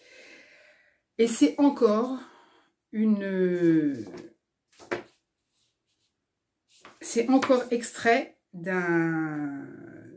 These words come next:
d'un, d'un magazine. Alors ça, c'était un hors-série. Et le hors-série, j'ai, j'ai, j'ai pris pas mal de choses là-dedans,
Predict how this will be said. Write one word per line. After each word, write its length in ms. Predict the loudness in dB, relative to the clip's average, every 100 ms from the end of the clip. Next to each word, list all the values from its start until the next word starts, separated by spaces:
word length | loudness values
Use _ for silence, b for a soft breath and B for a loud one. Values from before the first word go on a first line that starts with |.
| -20 -20
d'un, 500 | -10 -6 -4 -4 -6 -8 -12 -14 -18 -20 -20 -20 -20
d'un 220 | -4 0
magazine. 680 | 2 2 2 4 2 2 -4 -16 _ _ _ _ _ _ _ _ _ _ _ _ -6
Alors 180 | -4 0
ça, 140 | 2
c'était 260 | 2 0 0
un 200 | 2 2
hors-série. 540 | 0 0 0 -2 -6 B B B _
Et 160 | 2 4
le 200 | 6 6
hors-série, 440 | 4 -2 0 2
j'ai, 280 | 2 -2 -8 -14
j'ai, 240 | -10 -4 -4 -4
j'ai 240 | -4 -2
pris 180 | -2 -6
pas 160 | -6 -2
mal 180 | 0 0
de 100 | -2
choses 300 | -2 -2 0
là-dedans, 360 | -2 -4 -8